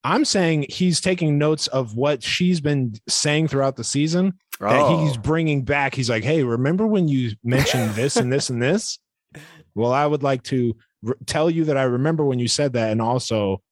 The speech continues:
Speaker 1: make sure I don't do that."
Speaker 2: This
Speaker 1: Negative
Speaker 2: seemed
Speaker 1: thing.
Speaker 2: to me like someone that was, you know, f-, he felt like he was under the radar.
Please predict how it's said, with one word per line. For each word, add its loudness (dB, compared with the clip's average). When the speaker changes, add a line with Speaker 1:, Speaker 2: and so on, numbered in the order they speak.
Speaker 1:
make -2
sure 0
I 0
don't -2
do -2
that." -8
Speaker 2:
This -2
Speaker 1:
Negative 0
Speaker 2:
seemed 2
Speaker 1:
thing. -8
Speaker 2:
to -2
me 2
like 0
someone 2
that -2
was, -2
you -6
know, -4
f-, -20
he -10
felt -2
like 0
he 0
was -4
under 2
the 0
radar. 2